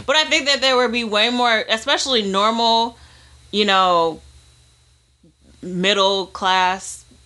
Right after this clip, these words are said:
black people, um, American people, even white, you know, liberal people or whatever.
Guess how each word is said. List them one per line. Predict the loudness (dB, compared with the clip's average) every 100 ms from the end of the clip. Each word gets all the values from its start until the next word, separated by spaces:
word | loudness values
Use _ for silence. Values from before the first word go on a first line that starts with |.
| _
black | -6 -2 0 -2
people, | -6 -8 -4 -2 -2
um, | -2 -4
American | -6 -4 -2 -2 -2 -4 -4 -6 -10 -16 -16
people, | -10 -4 -2
even | -2 0 0 -2 -2
white, | 0 0 -2 -8
you | -6
know, | -4 -4
liberal | -2 -4 0 0 0
people | -4 -4 0
or | 0
whatever. | 0 0 0 -2 -6